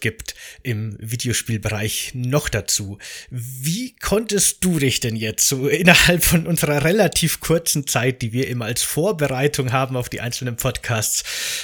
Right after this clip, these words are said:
auf dieses unglaublich komplexe Spiel, das auch noch so benutzerunfreundlich ist, da werden wir bestimmt auch noch viel drüber reden,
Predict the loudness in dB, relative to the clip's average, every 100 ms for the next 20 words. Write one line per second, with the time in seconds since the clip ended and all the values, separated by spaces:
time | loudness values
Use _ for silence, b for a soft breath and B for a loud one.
0 | B -8 -2 0 2 0 2 2 2 -2
1 | -2 0 -2 -2 -4 -2 -4 -2 0 0
2 | 0 -2 -2 -4 B B 0 0 0 0
3 | 0 0 0 -2 0 -2 2 2 2 0
4 | 0 2 2 0 0 0 2 0 -2 -2
5 | -4 -2 0 0 -2 -4 -4 -4 -4 -4
6 | -4 -4 -2 -2 -4 -8